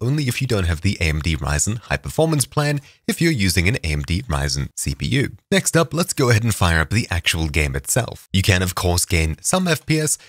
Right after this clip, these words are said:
if your P C's set up in a certain way if you run the game or Epic Games, which runs the game, in administrator mode. I don't see too much of a difference, so I'm not gonna bother with that here.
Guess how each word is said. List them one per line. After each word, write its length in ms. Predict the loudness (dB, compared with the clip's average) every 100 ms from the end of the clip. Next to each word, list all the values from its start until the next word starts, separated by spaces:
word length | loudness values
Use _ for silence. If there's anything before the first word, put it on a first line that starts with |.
| _
if 100 | -2
your 80 | -2
P 220 | 0 0
C's 240 | 2 0 0
set 180 | 0 0
up 160 | 0
in 80 | -2
a 80 | 0
certain 420 | 2 0 -2 -2
way 280 | 0 -2 -6 _
if 120 | -2 0
you 140 | 2
run 220 | 2 4
the 80 | 2
game 340 | 2 2 2 -2
or 220 | -4 -4 -2
Epic 300 | -2 -2 0
Games, 380 | 0 0 -2 -4
which 180 | -6 -6
runs 240 | -4 -4 -4
the 180 | -4
game, 300 | 0 0 0 -4 -12 -4
in 120 | 0
administrator 680 | 0 2 2 2 2 0 -2
mode. 320 | -8 -8 -8 -10 -4
I 120 | 0
don't 180 | 0 2
see 140 | 0
too 120 | 2
much 220 | 2 0 0
of 60 |
a 40 | -2
difference, 440 | 0 -2 -2 -4
so 160 | -6 -4
I'm 100 | -2
not 140 | -2
gonna 140 | 0 -2
bother 260 | -2 -4
with 200 | -4 -4
that 180 | -4 -6
here. 260 | -4 -4